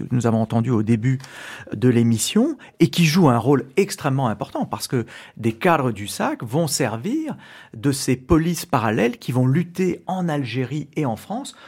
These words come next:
contre l'O A S. Donc c'est une organisation contre-terroriste qui n'hésite pas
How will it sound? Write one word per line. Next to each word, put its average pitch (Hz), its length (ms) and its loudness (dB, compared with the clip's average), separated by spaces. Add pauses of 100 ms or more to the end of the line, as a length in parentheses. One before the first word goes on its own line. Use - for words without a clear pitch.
(220)
contre 240 360 0
l'O 135 120 4
A 175 100 0
S. 208 160 -4
Donc 127 140 -2
c'est - 180 -2
une 135 80 2
organisation 117 680 2 (360)
contre-terroriste 143 800 2
qui 170 80 4
n'hésite 139 420 4
pas 294 240 0